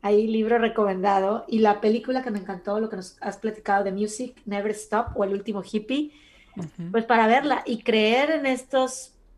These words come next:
Speaker 1: en estos beneficios de la música, y, y ahora sí que no hay de otra más que probar. Yo lo que les digo es, pues probemos y vamos viendo cómo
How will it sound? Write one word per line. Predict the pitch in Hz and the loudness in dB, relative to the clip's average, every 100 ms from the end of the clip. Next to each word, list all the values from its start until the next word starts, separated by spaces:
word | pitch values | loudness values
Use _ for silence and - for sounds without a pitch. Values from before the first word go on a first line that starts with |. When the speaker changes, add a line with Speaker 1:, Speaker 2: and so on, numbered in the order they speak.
| _ - | _ -12
Speaker 1:
en | 208 | -8
estos | 208 208 247 | -6 -4 0
beneficios | 226 196 185 208 - 220 | 0 -2 -6 -8 -6 -4
de | 214 | -4
la | 190 | -4
música, | 190 185 208 - 220 226 - | -6 -10 -12 -6 -4 -4 -6
y, | 220 208 - | -8 -8 -4
y | 226 | 0
ahora | 226 302 | 2 2
sí | 302 | 0
que | 302 294 | -2 0
no | 277 | 2
hay | 285 | 4
de | 277 | 2
otra | 277 294 | 2 0
más | 269 | -2
que | - | -2
probar. | - 202 175 170 | -4 -2 -2 -2
Yo | 190 202 | -2 -2
lo | 226 | 0
que | 262 | -2
les | 214 | -2
digo | 220 233 | 2 2
es, | 240 240 - - - - _ | 2 -2 -12 -20 -20 -20 _
pues | 233 220 | -4 2
probemos | 233 240 320 415 440 302 - | 4 6 6 4 2 2 0
y | |
vamos | 220 233 285 | 0 0 0
viendo | 247 269 285 | -2 0 0
cómo | 285 254 269 269 | 0 0 -2 -4